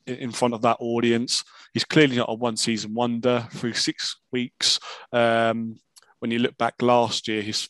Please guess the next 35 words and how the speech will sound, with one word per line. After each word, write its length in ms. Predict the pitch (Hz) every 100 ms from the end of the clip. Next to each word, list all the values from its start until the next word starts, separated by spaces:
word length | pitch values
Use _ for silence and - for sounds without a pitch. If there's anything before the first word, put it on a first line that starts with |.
| _
first 220 | 127 110
six 300 | - - -
weeks, 260 | 117 - -
which 160 | -
were 60 | 110
really 240 | 107 110
good 160 | 113 110
last 440 | 117 113 104 -
year, 200 | 104 104 - - - - -
um, 440 | 113 113 110 107
he 120 | - 117
had 100 | 107
sixteen 340 | 139 - 117
touchdowns, 600 | - 117 - 110 110 110
four 200 | - 117
interceptions, 840 | 104 - 117 - - 110 107 - -
and 520 | 113 110 110 110 110
seventeen 640 | - 113 107 - - 113
hundred 400 | 104 110 107 110 -
and 100 | 110
eleven 320 | 110 113 104 110
yards. 440 | 127 123 123 - - - -
This 160 | 139
season, 400 | - 123 113 117
he's 140 | 117 117
had 80 | -
fifteen 320 | 135 - 113
touchdowns, 480 | 107 110 - 113 107
three 180 | - 120
interceptions, 640 | 104 - - - 110 107
and 100 | 113
seventeen 520 | - 113 107 - 107
hundred 240 | 110 107 -
twenty-three 500 | 110 110 101 - 113
yards. 340 | 107 95 101